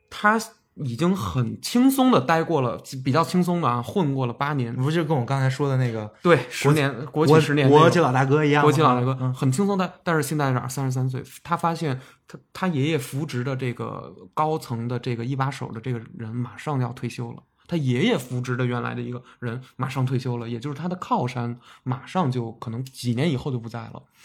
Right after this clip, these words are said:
Speaker 1: 那么从三十五岁到以后，那三十年有没有，有新上来空降的一个什么大总给他，或者说那一系人就不对了？
Speaker 2: 哎，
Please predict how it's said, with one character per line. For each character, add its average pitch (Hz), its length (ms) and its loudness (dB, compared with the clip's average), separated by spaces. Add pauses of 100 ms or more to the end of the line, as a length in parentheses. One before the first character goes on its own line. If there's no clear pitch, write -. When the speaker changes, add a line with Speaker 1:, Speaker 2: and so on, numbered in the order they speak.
(280)
Speaker 1:
那 190 100 0
么 143 100 2
从 131 160 -4
三 190 260 2
十 175 60 2
五 131 160 -2
岁 139 160 -4
到 131 340 -4
以 117 140 -8
后， - 460 -8 (300)
那 208 140 0
三 151 220 -4
十 151 80 -2
年 131 380 0
有 127 180 0
没 123 140 0
有， 135 260 -2
有 127 160 0
新 185 240 2
上 170 160 2
来 127 100 0
空 151 220 -2
降 151 180 2
的 120 140 -2
一 113 100 -6
个 120 120 -6
什 117 120 -10
么 113 80 -8
大 131 220 -6
总 123 320 -10 (380)
给 113 100 -6
他， 117 400 -8
或 - 180 -6
者 120 60 -4
说 131 140 -2
那 135 180 0
一 131 100 4
系 - 200 0
人 123 200 4
就 143 80 4
不 127 120 -4
对 175 180 8
了？ 117 100 0 (120)
Speaker 2:
哎， - 180 -8